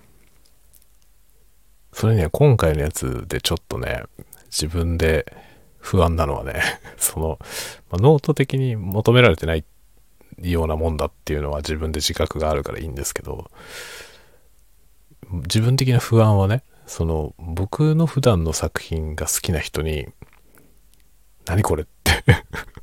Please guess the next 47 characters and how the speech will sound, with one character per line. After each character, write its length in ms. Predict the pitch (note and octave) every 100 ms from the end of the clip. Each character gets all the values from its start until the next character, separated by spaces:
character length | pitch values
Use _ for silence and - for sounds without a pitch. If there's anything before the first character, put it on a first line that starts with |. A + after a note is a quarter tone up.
| - - -
<laughs> 920 | - - - - - - - - -
思 200 | - F#2
わ 100 | F#2
れ 100 | F#2
ん 40 | D#2+
じ 80 |
ゃ 40 | -
な 60 |
い 40 | C#2
か 80 | C2+
な 100 | C2
っ 20 |
て 200 | - D2+
い 20 |
う 40 |
と 100 | C#2+
こ 120 | D#2 D2
ろ 120 | C2
が 200 | D#2+ D#2
不 200 | - C#2
安。 180 | A1+ - _ _ _ - - _ - _ _ _ - - - - - - - _ _ _ _
ち 140 | - -
ょ 40 |
っ 40 | - -
と 100 | C#2+
ね、 180 | C#2 C#2
僕 300 | E2 - G#2+
の 120 | A2
作 260 | - G2 -
風 300 | - A2 G2
っ 20 | -
ぽ 140 | - G2+
く 100 | D#2
な 140 | E2
い 100 | E2
作 320 | - D#2+ -
品 220 | F2 F2
な 120 | E2+ F2
ん 100 | C#2+
で 80 |
す 160 | D#2+ -
よ 100 | -
ね。 360 | A1+ A1+ E2 - - - - - _ _ _ _ _ _ _ - - _ - - _ -
体 180 | - D2+
裁 220 | - B1+
が 120 | -
ね。 200 | - F2+